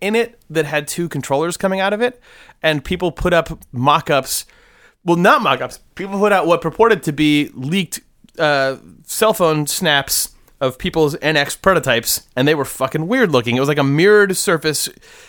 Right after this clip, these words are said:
uh, L C D display that had two analog sticks coming out of it, and it was shaped like a football, basically. It was, it was fucking weird looking.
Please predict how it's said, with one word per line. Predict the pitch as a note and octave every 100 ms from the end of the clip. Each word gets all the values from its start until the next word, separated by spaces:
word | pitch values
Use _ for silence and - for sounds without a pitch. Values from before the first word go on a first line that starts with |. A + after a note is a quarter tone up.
| _ -
uh, | C3+ C#3
L | E3
C | -
D | E3+ D#3+
display | C#3+ - E3 C#3+
that | C#3
had | C3
two | - F3
analog | D#3+ D3+ C3+
sticks | - C#3+ -
coming | C3 B2+
out | B2
of |
it, | B2
and | B2+
it |
was | A#2+
shaped | - D#3 C3 - - - _ _ _ _ _ _ G2+
like | G2+ B2
a | B2
football, | - G4+ - A#2 F#2 F2+ -
basically. | B2+ A2+ A2+ - F#2
It |
was, | A#2+ B2+ - D#3
it | E3+
was | C#3
fucking | - D3 E3+
weird | G#3 A3 C#3+
looking. | A#2+ G2+